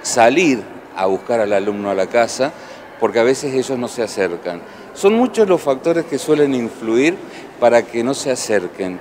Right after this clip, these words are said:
A veces la vergüenza, a veces la timidez. Hay mucha gente que le da vergüenza decir, "No sé leer ni escribir".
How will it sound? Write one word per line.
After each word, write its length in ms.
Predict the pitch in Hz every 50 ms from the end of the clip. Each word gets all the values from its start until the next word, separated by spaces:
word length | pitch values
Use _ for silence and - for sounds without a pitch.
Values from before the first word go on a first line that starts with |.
| - - - - -
A 100 | 127 143
veces 300 | 170 190 - - 190 165
la 100 | 151 127
vergüenza, 540 | 123 120 113 110 101 92 90 90 - - - - - - - - - - - - - - - - - - -
a 100 | - 113
veces 260 | 135 147 147 - 165
la 100 | 147 135
timidez. 540 | 131 - 120 113 113 104 95 90 90 - - - - - - - - - - -
Hay 80 | - 135
mucha 240 | 143 151 143 170 156
gente 300 | - 180 175 165 175 156
que 40 | 147
le 80 | 147
da 120 | 139 143 147
vergüenza 440 | 147 143 139 147 147 143 143 135
decir, 460 | 123 117 117 113 - - 131 127 127 120 - - - -
"No 100 | 117 123
sé 180 | 120 - 131 120
leer 260 | 113 117 123 123 117
ni 100 | 117 113
escribir". 480 | 110 - - 101 98 98 95 95 95